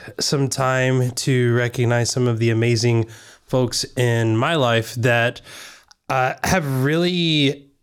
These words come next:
brought awareness to a lot of the things happening. Obviously, right now, world kinda sucks.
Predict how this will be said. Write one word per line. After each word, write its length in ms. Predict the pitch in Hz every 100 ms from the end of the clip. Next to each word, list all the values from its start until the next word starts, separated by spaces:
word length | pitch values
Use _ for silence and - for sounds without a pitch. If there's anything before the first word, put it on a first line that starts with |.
| _ -
brought 400 | 143 131 147 143
awareness 540 | 127 113 117 113 107
to 140 | -
a 20 | 120
lot 180 | 113 113
of 80 |
the 100 | 113
things 260 | 110 120 113
happening. 480 | 117 113 135 139 151 131
Obviously, 760 | 131 139 139 - 147 139 135
right 240 | 165 139 131
now, 320 | 131 139 139 - - - -
world 300 | 160 208 220
kinda 240 | 233 220 208
sucks. 600 | 233 190 170 - -